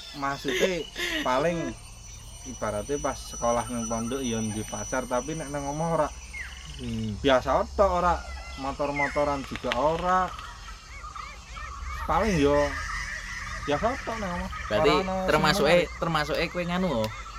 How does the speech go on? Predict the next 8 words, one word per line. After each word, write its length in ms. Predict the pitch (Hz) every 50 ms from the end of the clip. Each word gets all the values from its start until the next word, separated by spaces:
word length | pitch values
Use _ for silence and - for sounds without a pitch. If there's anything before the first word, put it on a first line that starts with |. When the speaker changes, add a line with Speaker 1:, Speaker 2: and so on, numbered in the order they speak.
| - -
Speaker 2:
Termasuke 460 | - 127 127 123 120 120 - - 151 151 151 147 151 - - - - - - - - - -
apa? 200 | 131 123 - 160 175 175 - - - - -
Home 200 | 131 123 110 107
industri, 300 | 104 113 117 107 - -
eh, 80 | -
home 300 | - 127 143 131 117 113 120
industri 540 | 113 104 107 123 117 110 - 147 147 147 143 131
apa? 260 | 135 135 131 151 165